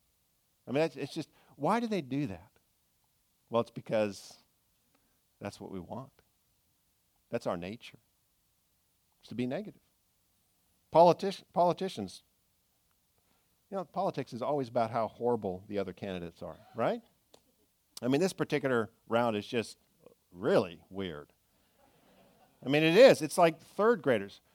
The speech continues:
"No, you're horrible. No, you're worse. You're a jerk. No, you're a bigger jerk." It's like, really? These are adults that are saying this to each other and tweeting these things to each other.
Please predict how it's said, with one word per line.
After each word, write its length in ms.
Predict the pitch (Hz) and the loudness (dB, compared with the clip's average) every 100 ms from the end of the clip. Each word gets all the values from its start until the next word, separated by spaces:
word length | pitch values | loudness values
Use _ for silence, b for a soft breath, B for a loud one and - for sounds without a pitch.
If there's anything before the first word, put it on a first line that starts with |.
| _ _ | _ _
"No, 220 | 156 170 | 4 6
you're 280 | 165 180 262 | 8 10 12
horrible. 360 | 190 131 104 101 | 12 10 8 4
No, 220 | 135 175 | 6 8
you're 300 | 170 185 254 | 8 8 8
worse. 600 | 160 202 202 101 - - - | 10 10 10 6 -6 -14 0
You're 240 | 156 269 | 10 12
a 80 | 247 | 12
jerk. 380 | 147 143 113 - | 8 4 4 0
No, 160 | 156 190 | 8 10
you're 240 | 175 220 | 10 12
a 80 | 269 | 12
bigger 340 | 139 196 285 247 | 10 8 8 6
jerk." 380 | 143 123 85 - _ _ _ | 6 2 2 -8 _ _ _
It's 100 | - | -12
like, 120 | 101 _ _ _ | -12 _ _ _
really? 220 | 147 151 | -8 -4
These 240 | 123 262 | 0 2
are 220 | 247 143 120 - _ | 4 4 2 -6 _
adults 800 | 135 123 135 185 - - - - | -4 2 6 6 4 -6 -18 -8
that 140 | 202 190 | -2 0
are 200 | 185 170 | 0 -2
saying 400 | - 254 302 220 | -2 4 4 4
this 200 | 107 - | 0 -2
to 140 | - 123 | -2 -2
each 160 | 117 | 0
other 180 | 127 117 | 0 0
and 100 | 117 | -2
tweeting 360 | - 277 285 254 | -2 0 2 2
these 180 | 131 - | 0 -2
things 220 | 117 110 | -6 -6
to 180 | 110 101 | -8 -8
each 160 | - | -4
other. 200 | 98 92 | -4 -4